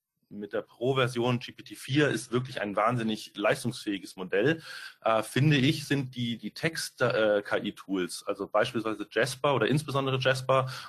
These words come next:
oder auch Neuroflash, ähm, noch nicht obsolet, weil,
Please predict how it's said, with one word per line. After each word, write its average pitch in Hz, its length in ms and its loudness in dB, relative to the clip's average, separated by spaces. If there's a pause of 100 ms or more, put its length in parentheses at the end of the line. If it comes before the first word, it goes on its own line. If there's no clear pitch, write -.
oder - 180 0
auch - 140 0
Neuroflash, 123 880 2
ähm, 107 420 -2 (420)
noch 107 180 -2
nicht 123 300 2
obsolet, 113 760 2
weil, 156 400 4